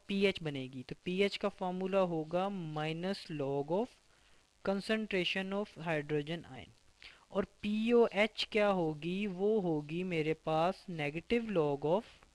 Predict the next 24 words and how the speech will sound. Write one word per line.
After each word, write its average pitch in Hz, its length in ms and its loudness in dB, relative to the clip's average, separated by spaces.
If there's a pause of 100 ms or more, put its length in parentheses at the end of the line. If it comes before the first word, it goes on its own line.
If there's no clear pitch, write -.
(1600)
hydroxyl 180 880 2 (120)
ion 160 360 -2
concentration। - 720 -10 (1500)
hydroxyl 165 720 0
ion 190 260 0
की 202 120 -2
concentration 190 920 -2
इस 170 80 -6 (100)
तरह 190 160 -2
स्क्वायर 156 280 -2
bracket 175 280 0
में 202 120 -2
लिखते 190 280 -6
हैं, 226 120 -4 (420)
इसका 185 260 -4
negative 180 400 0
log 180 240 4
लूँगा 175 380 0 (140)
तो 170 80 -2
मेरे 151 220 -2
पास 160 240 -2
बन 135 200 -4
जाएगा 135 380 -2 (1160)
पीओएच। 165 840 2